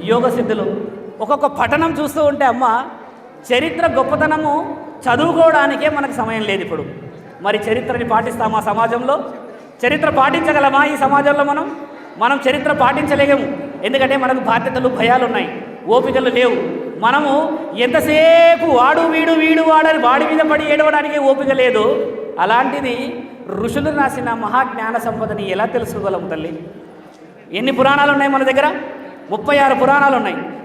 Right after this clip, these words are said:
పద్దెనిమిది, పద్దెనిమిది, ఒక పద్దెనిమిది ఏమో ముఖ్యమైన పురాణాలు అయితే పద్దెనిమిది వచ్చేసి ఉప పురాణాలు. ఈ పురాణాలు చెప్పేవాళ్ళు ఉన్నారమ్మా ఈ రోజుల్లో? ఎవరూ లేరు.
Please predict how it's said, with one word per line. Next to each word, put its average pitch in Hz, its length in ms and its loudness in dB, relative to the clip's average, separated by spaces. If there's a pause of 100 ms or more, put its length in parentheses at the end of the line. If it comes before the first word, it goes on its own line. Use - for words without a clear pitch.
(100)
పద్దెనిమిది, 269 420 0
పద్దెనిమిది, 240 680 -2
ఒక 208 160 0
పద్దెనిమిది 247 520 0
ఏమో 285 160 2
ముఖ్యమైన 262 400 -2
పురాణాలు 247 420 0
అయితే - 480 -4
పద్దెనిమిది 254 400 0
వచ్చేసి 269 180 -4
ఉప 247 300 0
పురాణాలు. 190 420 2 (380)
ఈ 285 60 -4
పురాణాలు 330 480 2
చెప్పేవాళ్ళు 302 440 2
ఉన్నారమ్మా 285 420 4
ఈ 285 100 -2
రోజుల్లో? 285 440 2 (760)
ఎవరూ 247 440 4
లేరు. 233 640 -2